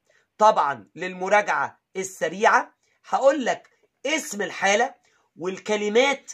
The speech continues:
المفتاحية في كل كيس علشان ما تلخبطهاش مع الكيس التانية. مثلًا أول حالة أكاليزيا.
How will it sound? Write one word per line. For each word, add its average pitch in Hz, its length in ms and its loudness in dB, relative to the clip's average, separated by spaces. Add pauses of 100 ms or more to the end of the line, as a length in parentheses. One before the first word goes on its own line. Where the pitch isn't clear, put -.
(120)
المفتاحية 202 1080 0 (220)
في 190 240 -4
كل 254 480 2
كيس 247 580 0 (220)
علشان 165 680 0
ما 190 180 2
تلخبطهاش 196 1000 2 (180)
مع 190 180 2
الكيس 233 380 -4
التانية. 139 520 -6 (300)
مثلًا 156 640 0 (360)
أول 302 320 2
حالة 233 500 0 (240)
أكاليزيا. 190 1040 0